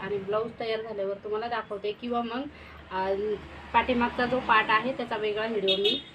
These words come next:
शेअर करेल तुमच्याशी, ते तुम्ही बघू शकता माझ्या चॅनलवरती जाऊन किंवा शॉर्ट व्हिडिओमध्ये मी अपलोड करणार आहे. तर तुम्ही बघू शकता बघा किती सुंदर अशी आपली फिनिशिंग आलेली आहे. समोरची, अ,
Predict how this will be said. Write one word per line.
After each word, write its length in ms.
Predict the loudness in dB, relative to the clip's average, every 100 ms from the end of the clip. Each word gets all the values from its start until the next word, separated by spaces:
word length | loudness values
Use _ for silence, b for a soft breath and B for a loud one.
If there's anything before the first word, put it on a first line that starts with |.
| -4
शेअर 160 | -4
करेल 340 | -2 -2 -2 -4
तुमच्याशी, 420 | -6 -6 -10 -12 -14 -14 -14 -16 -8
ते 60 | -4
तुम्ही 260 | -2 0 0
बघू 260 | 0 -2
शकता 300 | -4 -8 -6
माझ्या 240 | -4 -4 -4
चॅनलवरती 500 | 0 2 2 -2 -2
जाऊन 260 | -2 -2 -4 -10 -16 -10 0
किंवा 140 | 2 2
शॉर्ट 260 | 2 -2
व्हिडिओमध्ये 500 | -2 0 2 2 0
मी 120 | 0 -2 -6 -10 -12 -12 -12 -12 -12 -12 -14 -14 -14 -14 -14 -14 -16 -16 -14 -14 -10 -8
अपलोड 300 | -4 -2 0
करणार 380 | 0 2 4 4
आहे. 240 | 2 0
तर 280 | -2 -4 0
तुम्ही 340 | 6 8 8
बघू 140 | 4 0
शकता 300 | -4 -2 -2
बघा 200 | -2 -2
किती 260 | -4 -6
सुंदर 320 | -4 -2 -2
अशी 220 | -4 -6 -8
आपली 200 | -8 -8
फिनिशिंग 400 | -4 -4 -2 -2
आलेली 260 | -2 -2
आहे. 600 | -4 -4 -6 -8 -10 -12 -12 -12 -14 -8
समोरची, 680 | -4 0 0 0 0 2 4
अ, 380 | 4 2 2